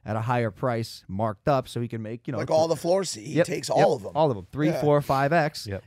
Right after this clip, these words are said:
Speaker 1: and it's, it's part of his business. You know, I, I actually find nothing wrong with that. It's, it's, it's smart. Um, and so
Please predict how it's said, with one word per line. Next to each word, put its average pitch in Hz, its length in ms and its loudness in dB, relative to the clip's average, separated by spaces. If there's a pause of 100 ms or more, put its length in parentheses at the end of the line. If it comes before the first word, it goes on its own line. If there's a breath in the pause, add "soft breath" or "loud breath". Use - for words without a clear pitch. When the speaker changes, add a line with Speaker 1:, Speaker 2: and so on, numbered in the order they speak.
Speaker 1:
and 127 160 -2
it's, - 180 -10
it's - 240 -12 (120)
part 107 160 -4
of 131 60 -2
his 151 100 -6
business. 175 320 -4 (680 loud breath)
You 269 100 -2
know, 214 80 8
I, 226 100 6
I 160 180 0
actually 165 300 -4
find 160 200 0
nothing 143 220 -2
wrong 123 200 -2
with 113 100 -8
that. 107 120 -4
It's, - 240 -8
it's, - 360 -10
it's 131 140 -10
smart. 143 440 2
Um, 117 320 -2 (640 soft breath)
and 131 180 -4
so 123 540 2